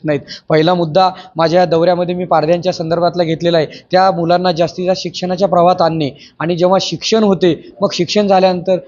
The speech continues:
या ज्या, अ, अन्यायकारी जे अन्याय केला जातो प्रशासनात, त्याला प्रतिकार करण्याची शक्ती एज्युकेटेड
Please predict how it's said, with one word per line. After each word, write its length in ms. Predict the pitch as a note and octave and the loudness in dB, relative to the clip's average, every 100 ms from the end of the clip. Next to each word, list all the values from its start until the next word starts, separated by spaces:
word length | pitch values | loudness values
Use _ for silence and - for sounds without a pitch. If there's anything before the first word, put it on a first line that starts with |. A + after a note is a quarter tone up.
| - _ | -14 _
या 220 | C#3+ G3+ G3+ | 2 2 4
ज्या, 280 | G3 G3 | 4 2
अ, 520 | F#3+ - B2 D#3+ - D#3+ | 2 -2 -4 -2 -2 -4
अन्यायकारी 560 | F#3 A3+ A3 G#3 G3+ | 0 0 2 0 0
जे 140 | F3+ F#3+ | 0 2
अन्याय 380 | F3+ E3+ F#3 | 2 2 0
केला 240 | F3 F3+ F3 | 0 0 2
जातो 240 | E3+ F3+ | 0 -2
प्रशासनात, 420 | D#3+ D#3 D#3+ D3+ - - | -6 -6 -6 -8 -14 -6
त्याला 140 | F3+ F3+ | -2 0
प्रतिकार 460 | F3 E3 F3 A#3 | 0 -2 0 0
करण्याची 400 | G3+ G#3 G3 F#3 | 2 0 0 -4
शक्ती 420 | F#3 F#3 - F#3 E3+ | -4 -6 -6 -4 -4
एज्युकेटेड 520 | E3+ E3+ F3 G3 | -4 -6 -4 -2